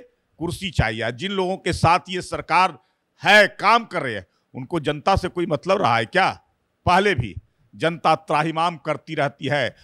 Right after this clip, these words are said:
और जनता के पैसे को लूटती रही है। इसी में तो जेल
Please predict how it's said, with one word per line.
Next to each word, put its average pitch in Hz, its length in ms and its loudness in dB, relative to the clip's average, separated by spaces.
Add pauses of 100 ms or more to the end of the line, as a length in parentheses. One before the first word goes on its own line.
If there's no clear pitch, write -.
(140)
और 110 160 -8
जनता 151 460 0
के 147 160 -8
पैसे - 420 -6
को 131 160 -10
लूटती 160 480 -8
रही 92 240 -12
है। 80 200 -18 (320)
इसी 170 220 -8
में 202 100 -2
तो 180 140 0
जेल 147 480 0